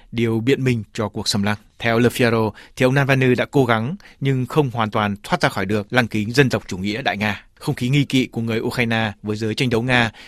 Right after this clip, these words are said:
vì dân chủ cho nước Nga dường như che lấp một thực tế là hiện tại có nhiều nhà tranh đấu Nga đang chịu các án tù nặng nề vì phản đối cuộc xâm lăng Nga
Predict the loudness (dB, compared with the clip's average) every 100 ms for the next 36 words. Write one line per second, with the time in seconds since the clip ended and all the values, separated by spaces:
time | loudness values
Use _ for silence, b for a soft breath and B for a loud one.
0 | B -4 0 2 2 2 -2 -2 -4 -2
1 | 2 2 0 -6 _ -2 0 0 0 0
2 | 0 -2 -6 0 2 2 -2 b b b
3 | 0 0 2 2 2 0 0 2 2 0
4 | -2 0 0 0 -2 -4 B B B 0
5 | 0 0 -2 -4 -2 -2 -2 -6 -6 -2
6 | 0 0 0 2 2 2 b -10 0 2
7 | 2 0 -2 -2 0 0 0 0 0 0
8 | 0 -2